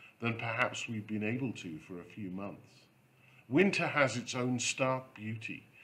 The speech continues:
with things like the snow forming a white background to the red dogwood branches. But s-, spring always seems to quicken the heart.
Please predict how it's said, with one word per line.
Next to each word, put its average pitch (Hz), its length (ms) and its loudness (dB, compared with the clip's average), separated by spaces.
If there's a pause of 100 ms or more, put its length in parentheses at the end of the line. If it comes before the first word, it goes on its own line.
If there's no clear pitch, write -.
(280)
with 104 320 2 (180)
things 113 340 -2
like 101 420 0 (340)
the 110 80 -4
snow 123 540 4
forming 110 520 -2
a 95 80 0
white 104 400 -4
background 98 600 -6
to - 120 -10
the 90 120 -10
red 98 380 -6 (100)
dogwood 107 520 -2
branches. 80 560 -10 (680)
But 120 120 -2
s-, - 320 0 (180)
spring 170 560 2
always 135 400 2
seems 120 400 -2
to - 100 -10
quicken 113 480 -6
the 107 60 -8
heart. 67 460 -14